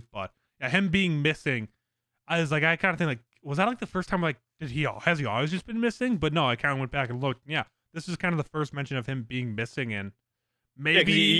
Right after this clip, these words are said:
Speaker 2: he, he, after his fight, after his fight for, with All For One, he, like, went into I C U, and then basically that was, like, that was, like, the most definitive thing we got, and this is to now, and that was,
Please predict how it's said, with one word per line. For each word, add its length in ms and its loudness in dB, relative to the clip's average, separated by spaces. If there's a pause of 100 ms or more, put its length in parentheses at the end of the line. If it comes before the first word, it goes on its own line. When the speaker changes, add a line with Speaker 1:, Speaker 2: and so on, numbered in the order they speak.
Speaker 2:
he, 180 -2
he, 200 2
after 300 -2
his 140 2
fight, 340 4
after 240 -2
his 100 -4
fight 240 0
for, 220 -8
with 320 -4
All 180 0
For 140 -6
One, 420 -8
he, 400 -8
like, 200 -8
went 180 -2
into 180 0
I 140 2
C 160 -6
U, 340 -4 (360)
and 100 -2
then 80 -2
basically 440 0
that 220 0
was, 300 -4
like, 200 0
that 120 2
was, 160 -2
like, 160 2
the 60 0
most 220 -4
definitive 340 -4
thing 140 -4
we 120 -10
got, 240 -2
and 160 -10
this 200 -8
is 200 -14 (380)
to 60 -6
now, 260 0
and 100 -2
that 180 4
was, 220 -2